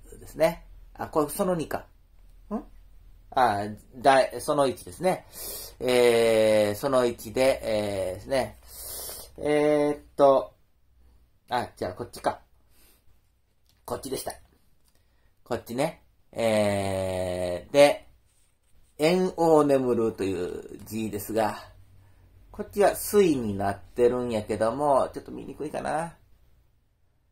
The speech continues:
えー、水になってるんやけど、こっちはね、民になってるんですね。えー、誤植です。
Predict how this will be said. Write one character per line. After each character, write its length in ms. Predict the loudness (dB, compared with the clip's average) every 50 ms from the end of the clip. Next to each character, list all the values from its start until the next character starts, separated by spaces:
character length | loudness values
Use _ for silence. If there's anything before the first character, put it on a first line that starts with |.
| _ _ _ _ -20 -20 -20 -20 -20 -20 _ _ _ _
え 300 | -10 -8 -6 -4 -4 -6
ー、 60 | -6
水 220 | -8 -10 -8 -6 -6
に 120 | -4 -4
な 100 | -4 -4
っ 60 | -4
て 80 | -4 -6
る 60 | -6
ん 40 | -6
や 40 | -6
け 60 | -8
ど、 60 | -8
こ 140 | -6 -6 -6
っ 80 | -6 -4
ち 140 | -2 0
は 100 | 0 0
ね、 340 | 0 -2 -4 -6 -6 -8 -12 -18 -20 -20 -20 -20 -20 -20 -20 -20 -20 -12
民 320 | -6 0 4 4 6 6 4
に 120 | 2 0
な 100 | -2 -4
っ 80 | -6 -6
て 80 | -8
る 60 | -8 -8
ん 40 |
で 60 | -8 -6
す 40 |
ね。 260 | -4 -4 -4 -4 -6 -14 -20 -20 -20 -20 -20 -20 -20 -20 -20 -20 -20 -12
え 520 | -8 -6 -6 -6 -6 -6 -6 -6 -6 -6 -6 -4
ー、 20 |
誤 80 | -4 -4
植 260 | -4 -6 -6 -8 -10
で 120 | -14 -12
す。 180 | -12 -12 -12